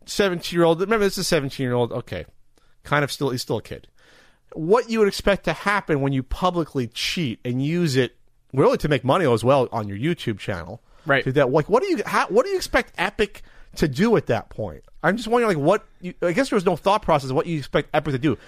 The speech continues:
Speaker 1: Give you a slap on the wrist or say, "No, this is okay. You're a giant YouTuber and you play co-, and you're a competitor, and so now you're cheating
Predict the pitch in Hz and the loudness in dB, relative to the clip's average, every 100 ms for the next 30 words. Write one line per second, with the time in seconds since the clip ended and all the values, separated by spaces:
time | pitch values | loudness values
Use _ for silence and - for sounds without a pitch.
0 | - 156 151 139 - 165 151 147 156 196 | -2 2 4 2 2 0 0 0 0 0
1 | 147 185 233 233 254 220 180 151 160 208 | -2 0 0 -2 0 0 0 2 0 0
2 | - - 139 160 135 180 196 160 202 - | -10 -4 2 2 4 2 0 -2 -4 -2
3 | 156 147 175 - - - 156 208 190 - | 0 2 0 -4 -20 -4 0 2 0 0
4 | 165 - - - 156 151 151 185 190 - | 0 0 -6 -4 -2 0 0 2 2 0
5 | 139 - 220 143 131 - 151 185 175 160 | -2 0 2 2 0 0 -2 -2 -2 -2
6 | - 160 175 170 135 - 147 101 69 | -2 0 0 0 0 0 0 -2 -8